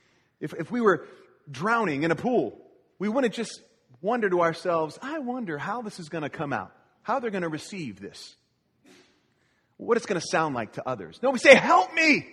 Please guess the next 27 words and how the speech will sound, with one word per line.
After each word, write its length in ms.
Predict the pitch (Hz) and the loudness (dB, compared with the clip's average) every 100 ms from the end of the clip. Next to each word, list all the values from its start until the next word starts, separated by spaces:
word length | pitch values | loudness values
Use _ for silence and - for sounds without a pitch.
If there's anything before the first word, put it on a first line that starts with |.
| - _ _ _ _ - | -20 _ _ _ _ 6
Help 300 | 311 330 320 | 10 10 8
me! 280 | 262 185 - - _ _ _ _ _ _ _ _ - | 2 2 -2 -16 _ _ _ _ _ _ _ _ -4
I 80 | 208 | 2
need 240 | 269 269 | 4 4
your 180 | 285 302 | 8 10
help. 320 | 226 269 214 | 12 10 10
I 140 | - 254 | 6 4
can't, 460 | - - 277 247 - - _ _ _ | 4 2 2 2 -4 -20 _ _ _
I 60 | - | -2
can't 280 | - 285 - | 4 4 6
do 140 | 302 | 4
this 200 | 269 - | 4 4
on 120 | 226 | 4
my 160 | 208 202 | 6 6
own." 300 | 214 160 107 - - _ _ _ _ _ _ _ _ _ _ _ _ _ _ _ _ _ _ _ | 6 4 0 -16 -20 _ _ _ _ _ _ _ _ _ _ _ _ _ _ _ _ _ _ _
That's 140 | 143 147 | -16 -12
what 100 | - | -6
we're 80 | 165 | -4
doing 380 | 135 165 156 | -2 0 -2
when 100 | 127 | -4
we 100 | 123 | -6
come 200 | 117 156 | -6 -6
to 80 | 143 | -6
the 60 | 131 | -6
Lord 240 | 135 135 | -6 -6
in 100 | 123 | -8
prayer. 420 | 107 135 131 117 | -8 -6 -6 -10